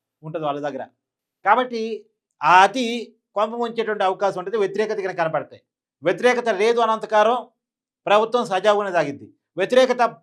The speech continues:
బయటపడింది అంటే ప్రభుత్వానికి ఇబ్బంది, రేవంత్ రెడ్డి గారి కుర్చీకే ఇబ్బంది. కాబట్టి జూబ్లీహిల్స్లో గెలవాల్సిన పరిస్థితిలో రేవంత్ రెడ్డి గారు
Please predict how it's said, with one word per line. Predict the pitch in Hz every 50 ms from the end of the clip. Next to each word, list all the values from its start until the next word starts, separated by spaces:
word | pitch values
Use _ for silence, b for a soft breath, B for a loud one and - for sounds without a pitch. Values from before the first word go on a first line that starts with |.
| _ -
బయటపడింది | 156 190 233 240 254 - 247 233 233 226 214 220 214
అంటే | 208 202 - 262 247 214 208 214 _ _ _ -
ప్రభుత్వానికి | 180 190 208 214 214 214 208 208 208 190 202 190
ఇబ్బంది, | 175 196 208 226 208
రేవంత్ | 196 196 190 185 190
రెడ్డి | 185 175
గారి | 180 170 165 175
కుర్చీకే | 165 170 175 170 165 160 135
ఇబ్బంది. | 117 117 113 107 - _ _ _ _ _ _ _ _ -
కాబట్టి | - 202 220 220 196
జూబ్లీహిల్స్లో | 233 226 214 226 208 - 220 226 180 190
గెలవాల్సిన | 180 190 208 214 196 160 196 190
పరిస్థితిలో | 190 180 180 - _ 185 220 226 202 180
రేవంత్ | 185 185 190 180 180 175
రెడ్డి | 170 165 170
గారు | 196 220